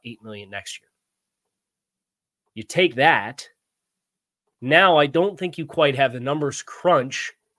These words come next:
as it pertains to Wilkins probably being a twenty-four plus million dollar a year player, and Connor Williams looking for the top of the center market that's twelve, thirteen million dollars. And if Terron Armstead goes, I, I'm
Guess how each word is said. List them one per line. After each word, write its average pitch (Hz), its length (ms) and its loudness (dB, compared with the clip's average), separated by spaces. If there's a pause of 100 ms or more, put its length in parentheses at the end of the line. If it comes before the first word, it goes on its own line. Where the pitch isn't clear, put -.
(460)
as 135 220 -2
it 139 100 -8
pertains 131 580 -6
to 120 420 -8 (360)
Wilkins 127 500 -6
probably 156 600 -4
being 151 240 -4
a - 20 -8
twenty-four 143 540 -8
plus 135 280 -8
million 131 200 -8
dollar 117 180 -4
a 113 40 -8
year 110 140 -10
player, 104 380 -14 (420)
and 123 120 -12
Connor 156 240 4
Williams 147 340 -2
looking 139 340 -6
for 127 120 -12
the 120 80 -10
top 120 260 -4
of 113 40 -16
the 117 60 -12
center 190 260 -2
market 123 360 -8
that's 135 240 -6
twelve, 117 380 -8
thirteen 110 340 -14
million 98 260 -16
dollars. 85 420 -18 (2000)
And 127 100 0
if 123 100 -2
Terron 156 300 6
Armstead 151 380 0
goes, 131 260 2
I, 123 140 -2
I'm 127 280 -2